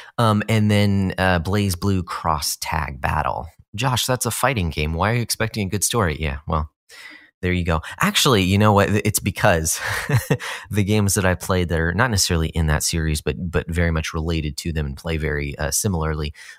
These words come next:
um, the Persona four Arena game, I actually did really like the story in that game. So, um, regardless, let's, let's keep going here. So storytelling in video games, and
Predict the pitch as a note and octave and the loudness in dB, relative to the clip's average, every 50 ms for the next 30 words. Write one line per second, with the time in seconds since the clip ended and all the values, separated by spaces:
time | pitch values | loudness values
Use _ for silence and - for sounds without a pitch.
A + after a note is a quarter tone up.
0 | _ - F#2 E2+ D#2+ D2+ D2+ D2 C#2 C#2 - _ _ - E2+ F2+ E2 - D2 D2 | _ -2 0 0 2 0 -2 -4 -6 -10 -14 _ _ -2 -2 -2 -2 -2 -2 -2
1 | - - F#2+ F2 E2+ D#2+ - - - F2 E2 D#2+ D#2 D#2 D#2 D#2 D2+ D#2 - - | 0 2 2 2 2 2 0 0 -2 0 2 4 4 4 4 2 2 2 2 2
2 | E2 D#2+ E2 F2+ F#2 F2 D2+ C#2 C2 C#2 D2+ - E2 E2+ D#2 D#2 C#2+ C#2 - F#2+ | 2 2 2 0 0 0 -2 -2 -4 -6 -10 -12 -8 -4 -4 -4 -2 -2 0 0
3 | G2 A2 B2+ - - - D#3 D3 B2 F#2+ D#2 - F#2+ F#2 E2 E2 D#2 D#2 D2+ E2 | 0 0 0 0 -2 -2 -2 -4 -4 -4 -4 -2 -2 0 0 -2 -4 -4 -4 -2
4 | E2+ E2+ D#2+ D2+ D2 D2 D#2 D2+ C#2+ - - C#2+ - - - E2 D#2 D2+ D2 C#2 | -2 0 0 0 2 2 0 0 -2 -4 -6 -6 -6 -4 -4 -4 -2 -2 -2 -4
5 | C2 - - - E2+ D#2 D2 C#2 C2+ C2+ C#2+ - - C#2 C2+ C2+ C#2 C2+ - - | -6 -8 -6 -4 -4 -2 -2 -4 -6 -8 -8 -10 -14 -14 -14 -14 -12 -12 -10 -6
6 | - D#2 C#2+ C#2 C#2+ - - - - - - _ _ - E2+ E2 D#2+ D2+ D2 C#2+ | -4 -4 -4 -4 -4 -8 -12 -20 -20 -20 -20 _ _ -2 0 0 2 0 -2 -4
7 | D2 - _ _ _ - - - _ _ - G#2 A2 F2+ A2 G#2+ A2 A2 F#2+ E2+ | -8 -10 _ _ _ -20 -20 -20 _ _ 0 0 2 4 4 4 4 4 2 0
8 | D#2 - - - - - - F2+ G2 A2 - - - - G#2+ A#2 A2+ - - - | -2 -2 0 0 0 -2 -2 -2 -2 -2 0 0 -2 0 0 0 -2 -2 -2 -4
9 | A2+ - - E2+ E2 D2+ D#2 D#2 G#1+ - - - F#2+ F2+ F2 - - - - - | -4 -2 0 0 0 -2 -4 -6 -6 -2 0 2 2 2 0 -2 -6 -16 -20 -10
10 | - - - - - - A#2+ C3 C#3+ D3 C#3 A2+ - G#2+ F#2+ G2+ G2 F#2 F#2 - | -6 -4 -4 -2 -2 0 0 2 2 2 0 0 2 2 2 2 0 0 -2 -2
11 | - F2+ F2 D#2 E2 E2 E2 D#2+ D#2 D2 C2 C#2+ C#2+ C#2+ C#2+ C#2+ - - _ _ | -2 -2 -2 -2 -2 0 0 0 0 0 -2 -2 -2 -2 -2 -4 -4 -6 _ _
12 | _ _ _ _ _ _ _ _ _ _ - F#2+ F2+ E2+ | _ _ _ _ _ _ _ _ _ _ -4 -2 0 0